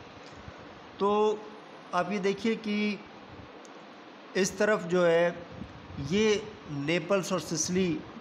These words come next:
के राज्य हैं। इसके अतिरिक्त भूमध्य सागर में ये सबसे बड़ा द्वीप है, ये, इसको कहते हैं सार्डिनिया,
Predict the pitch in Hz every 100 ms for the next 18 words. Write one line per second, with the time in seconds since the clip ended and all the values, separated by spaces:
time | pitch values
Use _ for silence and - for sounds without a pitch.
0 | - 175 147 139 135 156 156 - - -
1 | - - - - - - - - - -
2 | - - - - - 190 233 214 220 214
3 | 214 220 208 143 165 214 208 180 185 175
4 | 156 170 160 151 151 165 180 - 131 165
5 | 190 185 - - - - - 220 214 -
6 | 202 185 185 147 175 208 - 135 127 123
7 | 165 - - - - - - - - -
8 | 165 170 170 185 180 170 156 147 151 143
9 | 143 120